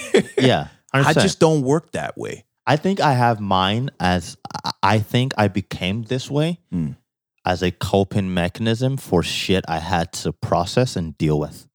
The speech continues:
Speaker 1: Yeah.
Speaker 2: that I still haven't, <laughs> if I'm being honest. And that's
Speaker 1: Yeah.
Speaker 2: why I have to see a counselor eventually at some point. But
Speaker 1: Yeah.
Speaker 2: I think it was, it's a thing that maybe wasn't born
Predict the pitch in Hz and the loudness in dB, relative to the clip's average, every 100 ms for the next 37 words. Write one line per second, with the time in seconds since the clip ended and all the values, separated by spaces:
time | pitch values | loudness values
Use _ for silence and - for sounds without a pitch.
0 | _ - 76 64 - - 85 - 87 85 | _ -12 -10 -10 -10 -4 -4 0 0 2
1 | 82 82 - _ _ _ _ _ _ _ | 0 -4 -8 _ _ _ _ _ _ _
2 | _ _ - - 117 - 90 87 - - | _ _ -14 0 0 2 -2 -4 -10 -16
3 | - - 156 160 143 - 151 - 165 - | -4 -2 0 -2 0 0 0 0 -2 -2
4 | - 370 - 117 107 92 98 87 90 85 | -6 -4 0 2 2 2 0 0 -4 -6
5 | 95 90 92 73 90 90 87 - 90 - | -6 -4 -4 0 2 2 -2 -4 -14 -8
6 | 82 - 85 - 80 80 127 147 170 165 | -6 -4 -6 -4 -6 0 -2 0 -4 -2
7 | 95 82 98 113 127 127 - 80 - - | -6 -4 -6 -6 -8 -6 -6 -6 -8 0
8 | 92 67 69 - _ _ - 104 - 117 | 0 0 -10 -20 _ _ -2 -2 2 2
9 | 120 117 - 104 - 90 101 101 98 92 | 2 0 2 2 2 2 4 4 2 -4
10 | - _ _ _ _ _ _ _ _ _ | -12 _ _ _ _ _ _ _ _ _
11 | _ _ 104 - 104 101 - 117 123 113 | _ _ -2 2 2 2 -2 0 0 2
12 | 92 85 80 - _ _ _ _ _ _ | 2 2 0 -6 _ _ _ _ _ _
13 | _ _ _ 98 104 98 101 98 87 87 | _ _ _ 0 2 2 2 4 4 2
14 | 85 90 80 78 - 82 90 98 | 2 -4 -4 -8 -4 0 0 0